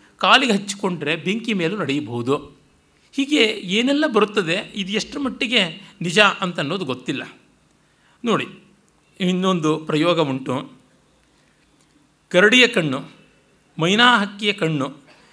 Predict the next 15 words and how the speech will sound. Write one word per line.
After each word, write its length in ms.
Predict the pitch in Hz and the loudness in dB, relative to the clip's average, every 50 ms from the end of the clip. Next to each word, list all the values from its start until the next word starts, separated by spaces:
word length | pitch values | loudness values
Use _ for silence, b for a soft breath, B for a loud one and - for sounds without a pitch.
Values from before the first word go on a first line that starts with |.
| b b | b b
ಇವೆರಡನ್ನು 460 | 180 180 185 196 202 208 226 254 269 254 | -4 0 2 4 4 4 4 2 2 0
ಒಣಗಿಸಿ 500 | 196 147 143 165 196 208 240 202 254 254 | 2 2 2 4 4 2 0 0 -2 -6
ಪುಡಿ 360 | 262 - - 190 185 226 240 | -8 -6 -4 0 2 2 2
ಮಾಡಿ, 520 | 240 240 233 240 247 262 254 - - - - | 2 4 4 4 4 2 0 -4 -4 -4 0
ಆ 120 | - 165 196 | 2 2 2
ಪುಡಿಯನ್ನು 440 | - - 220 196 233 262 254 240 208 | 2 0 -2 0 0 0 0 0 0
ಯಾರು 240 | 180 170 196 214 | 2 2 0 0
ತನ್ನ 200 | - - 180 175 | 0 -2 -4 -4
ಕಣ್ಣಿಗೆ 300 | 185 - 175 170 208 208 | -4 -4 -4 -2 -2 -2
ಹಚ್ಕೋತಾನೋ 460 | 196 - - - 185 165 - 180 208 220 | -2 -4 -6 -6 -6 -2 -2 0 0 0
ಅವನಿಗೆ 220 | 190 165 151 143 | -2 -2 0 2
ರಾತ್ರಿ 380 | 151 180 185 - - 208 226 214 | 4 4 2 2 -2 -2 0 0
ಎಲ್ಲ 200 | 185 175 190 214 196 - B B B B B | 0 2 2 0 0 0 B B B B B
ಹಗಲಂತೆ 500 | B 160 160 180 196 180 160 156 - 202 | B -2 0 2 2 2 2 0 -2 -6
ಕಾಣಿಸುತ್ತದೆ. 640 | 165 - 131 127 127 123 - 135 123 - - 127 127 | -6 -6 -8 -8 -8 -8 -10 -14 -14 -12 -12 -12 -12